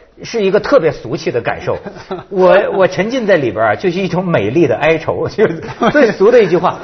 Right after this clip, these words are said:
Speaker 2: <laughs>
Speaker 1: 我觉得，说实在话，我觉得好像是按摩，就对我的心灵有个，有个按摩的感觉，
Speaker 2: 嗯。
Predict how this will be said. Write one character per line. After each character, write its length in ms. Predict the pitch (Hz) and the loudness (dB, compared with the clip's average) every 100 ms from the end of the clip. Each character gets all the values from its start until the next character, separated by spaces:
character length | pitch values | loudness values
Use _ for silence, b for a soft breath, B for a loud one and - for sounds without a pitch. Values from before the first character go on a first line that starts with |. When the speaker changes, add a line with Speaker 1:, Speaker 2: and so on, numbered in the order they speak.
| 233 226 | -6 -4
Speaker 2:
<laughs> 200 | 214 143 | -4 0
Speaker 1:
我 100 | 233 | 0
觉 140 | 262 | 2
得， 280 | 247 202 - - - - _ | 2 2 -2 -18 -20 -20 _
说 180 | - | -4
实 100 | 240 | -2
在 160 | 233 220 | 0 0
话， 460 | 156 120 90 80 - _ _ - | 2 0 -2 -8 -20 _ _ -8
我 120 | 185 | -6
觉 120 | 220 | -2
得 80 | 233 | -2
好 120 | 233 | -2
像 160 | 120 190 | -8 -8
是 80 | 190 | -8
按 240 | - 226 | -4 -2
摩， 320 | 123 98 113 - - | -2 -2 -2 -6 -14
就 100 | 190 | -4
对 140 | 226 | -2
我 120 | 143 | 0
的 80 | 98 | -2
心 240 | - 214 | -6 -4
灵 140 | 196 131 | -2 -2
有 100 | 107 | -2
个， 180 | 104 - - - _ _ _ _ | -4 -6 -20 -20 _ _ _ _
有 160 | 127 123 | -2 0
个 60 | |
按 200 | - 233 156 | 2 0 0
摩 160 | 95 | -4
的 80 | 101 | -4
感 220 | 90 80 | -6 -8
觉， 100 | 80 | -10
Speaker 2:
嗯。 180 | 127 120 | -12 -14